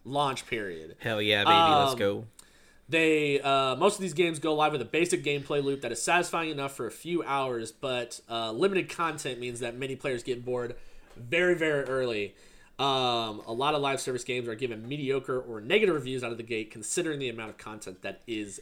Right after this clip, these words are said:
Speaker 1: available. Uh, 'cause usually you can blow through, um, you know, like, you can blow through a good story, uh, starting out with a live service game,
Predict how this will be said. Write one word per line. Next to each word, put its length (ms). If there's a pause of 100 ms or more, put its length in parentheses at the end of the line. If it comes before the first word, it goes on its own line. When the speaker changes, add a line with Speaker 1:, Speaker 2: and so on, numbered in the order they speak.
Speaker 1:
available. 760 (380)
Uh, 180
'cause 220
usually 300
you 100
can 160
blow 260
through, 760
um, 720 (800)
you 120
know, 220
like, 220
you 100
can 140
blow 220
through 260
a 180 (100)
good 340
story, 760
uh, 280
starting 300
out 80
with 100
a 40
live 200
service 240
game, 400